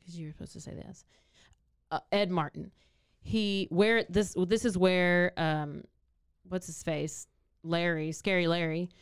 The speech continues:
served his time. All right, and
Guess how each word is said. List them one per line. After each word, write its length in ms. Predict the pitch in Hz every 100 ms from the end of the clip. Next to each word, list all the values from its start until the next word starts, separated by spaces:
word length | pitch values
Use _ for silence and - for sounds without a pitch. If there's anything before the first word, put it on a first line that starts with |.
| - -
served 480 | - - 185 196 202
his 200 | 214 196
time. 460 | - 156 135 139 147 - _ -
All 80 | 170
right, 260 | 165 165 -
and 760 | 175 165 165 165 160 156 -